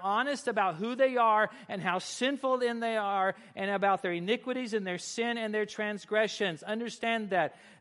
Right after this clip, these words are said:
That's the stage in which the forgiveness of God is made visible and marveled at by the world. Yes,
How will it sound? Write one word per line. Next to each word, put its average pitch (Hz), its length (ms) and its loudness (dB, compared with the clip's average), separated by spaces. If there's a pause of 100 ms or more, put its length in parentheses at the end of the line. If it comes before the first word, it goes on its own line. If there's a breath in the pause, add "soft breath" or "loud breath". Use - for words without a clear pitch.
(100)
That's 208 360 4
the 277 120 -6
stage 220 440 0
in 202 120 -4
which 190 200 -6
the 226 80 -2
forgiveness 190 580 -4
of 208 180 -4
God 175 360 4 (240 loud breath)
is 185 180 -2
made 180 320 -2 (460 loud breath)
visible 220 480 4
and 180 200 -2
marveled 208 560 0
at 208 220 0
by 190 240 4
the 196 100 0
world. 196 540 4 (320 soft breath)
Yes, 220 480 0